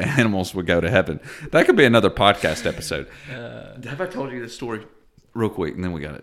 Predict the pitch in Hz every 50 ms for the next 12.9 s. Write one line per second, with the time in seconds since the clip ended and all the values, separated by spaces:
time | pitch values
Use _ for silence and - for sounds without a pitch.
0 | - - - 85 82 76 76 65 58 52 _ - - 82 67 - 69 - 73 80
1 | - _ - - _ - - - _ _ _ _ _ 101 107 104 101 98 92 90
2 | 90 - - _ _ _ _ - - 104 95 95 95 101 98 113 113 110 98 87
3 | - - 78 80 - - - 95 95 95 - 95 82 78 - 98 82 - - -
4 | _ _ _ _ 87 87 85 85 80 - 85 87 85 82 82 80 80 82 92 104
5 | - - - - _ _ _ _ - 87 85 82 80 - _ _ _ _ - 90
6 | 85 - - 85 80 85 - - - 101 98 - - - - _ - - - _
7 | _ _ _ 95 92 95 92 92 92 92 92 98 104 107 113 117 117 117 - -
8 | 98 101 95 95 92 - 98 85 82 - - - - 113 117 120 107 - - -
9 | - - 92 98 95 95 92 90 90 98 - - 98 87 85 80 92 95 92 -
10 | _ _ _ _ _ _ _ _ _ _ _ _ _ _ - _ - 92 104 107
11 | 92 78 92 95 - 101 85 80 71 - _ _ - 95 92 - - - 90 82
12 | 90 85 82 - 87 71 - 69 65 - - - - - - - 76